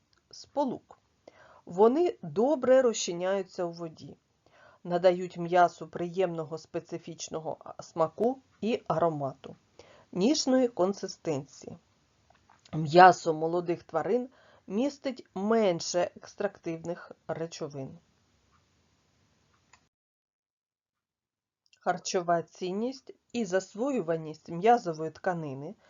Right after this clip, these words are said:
залежить і від її розміщення. Найцінніші м'язові тканини у тих ділянках туші, які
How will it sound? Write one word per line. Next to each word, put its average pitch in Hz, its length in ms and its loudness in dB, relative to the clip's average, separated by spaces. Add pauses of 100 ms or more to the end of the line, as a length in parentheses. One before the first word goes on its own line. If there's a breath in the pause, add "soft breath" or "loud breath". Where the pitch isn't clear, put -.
(420 soft breath)
залежить 190 800 2
і 214 120 -4
від 180 200 -4
її 175 560 -4
розміщення. 175 1160 -4 (800 soft breath)
Найцінніші 226 1120 -2 (100)
м'язові 165 640 -2
тканини 180 680 -6 (160)
у 202 120 -4
тих 247 420 -8
ділянках 180 720 -2
туші, - 440 -10 (460 soft breath)
які 202 600 0